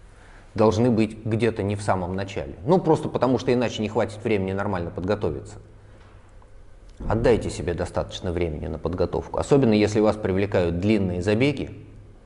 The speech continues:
больше пятидесяти километров, со временем преодоления больше пяти-шести часов.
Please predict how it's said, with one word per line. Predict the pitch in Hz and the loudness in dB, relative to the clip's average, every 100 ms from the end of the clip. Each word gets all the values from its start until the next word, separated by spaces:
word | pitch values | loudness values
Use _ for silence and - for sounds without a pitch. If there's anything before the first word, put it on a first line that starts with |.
| - - | -16 0
больше | 107 107 - | 2 2 0
пятидесяти | 113 107 139 107 - - 71 - - | -6 0 0 0 -6 -10 -12 -16 -10
километров, | - 90 90 78 - - - - - - - - - - - - - - - | -2 0 0 -4 -8 -16 -20 -20 -20 -20 -20 -20 -20 -20 -20 -20 -20 -20 0
со | 107 | 4
временем | 110 110 95 90 | 6 6 4 2
преодоления | 101 95 101 104 95 85 80 71 - - - - - - | 2 4 4 4 4 0 -4 -6 -12 -16 -20 -20 -16 -2
больше | 98 92 - | 0 0 -2
пяти-шести | 101 98 101 101 - 90 | -2 0 -2 -2 -4 -4
часов. | - 107 135 135 | -6 0 2 2